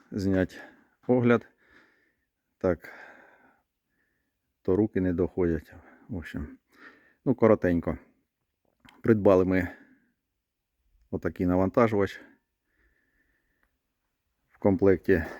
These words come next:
ківш кубовий. Я показував. Потім взяли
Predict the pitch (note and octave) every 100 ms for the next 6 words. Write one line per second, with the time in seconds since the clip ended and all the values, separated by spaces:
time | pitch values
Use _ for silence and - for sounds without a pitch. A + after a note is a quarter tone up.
0 | - - - - _ _ _ _ _ B2
1 | A2+ - - G2+ G#2 G2+ G2+ F#2+ - _
2 | - - _ _ _ _ _ _ _ _
3 | _ _ _ _ _ _ _ _ - -
4 | - - - - - - - F2 E2 E2+
5 | F2+ F2 E2+ E2+ E2+ - - - - -
6 | - - - - - - - - - -
7 | - - - - - F#2+ F2 F2+ F2 E2+
8 | D#2 - - - - - - - - -
9 | - - - - - - - _ - -
10 | - _ _ _ - F#2+ F2+ F#2 F2+ F#2